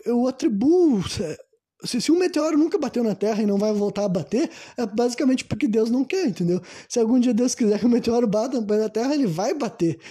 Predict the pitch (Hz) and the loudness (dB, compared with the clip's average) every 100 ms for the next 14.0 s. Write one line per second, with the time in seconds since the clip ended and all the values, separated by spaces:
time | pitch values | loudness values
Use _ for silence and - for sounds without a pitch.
0 | - 214 220 269 240 240 311 247 226 - | -6 -2 0 0 0 0 -2 -2 -2 -2
1 | 202 - 196 175 180 185 214 254 277 254 | -4 -4 -4 -2 0 0 0 -2 -2 0
2 | 214 190 160 156 220 226 - - _ 190 | 2 2 2 2 0 0 -4 -20 _ -2
3 | 190 233 277 226 262 - - 247 233 254 | 0 0 -2 -2 -2 -2 0 2 2 0
4 | 233 233 247 226 202 208 - - 254 220 | 0 0 0 2 2 0 -2 -2 0 0
5 | 247 - - 233 269 - 233 294 302 156 | -4 -6 -6 -4 -4 -2 -2 0 -2 -6
6 | - - - - 185 208 185 190 202 196 | -10 -16 -14 -4 0 0 0 0 2 2
7 | 190 180 170 _ - - - - 240 233 | 2 2 0 _ -20 -20 -16 -6 0 2
8 | 254 240 - 220 226 - - 180 - 190 | 2 0 0 0 -2 -4 -6 -6 -2 0
9 | 165 170 165 196 202 233 311 359 403 330 | 0 -2 -2 -2 0 2 2 2 0 2
10 | 302 330 311 330 - 381 - - 311 285 | 2 2 2 0 -4 -8 -6 0 2 2
11 | 294 254 294 294 - - 247 262 285 262 | 0 -4 -2 -2 -4 -10 -2 0 2 2
12 | 269 220 240 202 - 180 196 196 214 185 | 2 0 0 0 0 0 2 2 2 2
13 | 226 233 233 - 202 - 214 196 208 | 2 2 -2 -8 -8 -2 0 0 -2